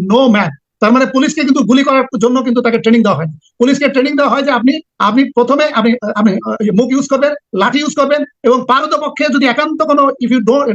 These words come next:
don't get any other option, তাহলে আপনি অস্ত্র ব্যবহার করবেন। কিন্তু সেনাবাহিনীকে কিন্তু প্রথমেই অস্ত্র ব্যবহার করতে বলা হয়েছে। So the training, uh, training pattern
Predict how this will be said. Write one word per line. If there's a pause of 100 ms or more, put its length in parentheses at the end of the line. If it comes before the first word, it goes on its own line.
don't
get (340)
any
other
option, (180)
তাহলে
আপনি
অস্ত্র
ব্যবহার
করবেন।
কিন্তু
সেনাবাহিনীকে
কিন্তু
প্রথমেই
অস্ত্র
ব্যবহার
করতে (260)
বলা
হয়েছে।
So
the (100)
training,
uh,
training
pattern